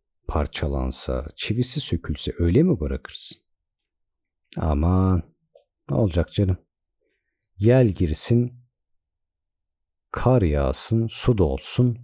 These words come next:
hırsız girsin, ne fark eder? Ne olacak? Diyebiliyor musun ya?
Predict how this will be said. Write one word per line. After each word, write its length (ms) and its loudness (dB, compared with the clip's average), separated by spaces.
hırsız 520 -2
girsin, 640 -2
ne 120 -2
fark 360 -4
eder? 360 -14
Ne 80 2
olacak? 600 -6
Diyebiliyor 360 4
musun 260 0
ya? 180 0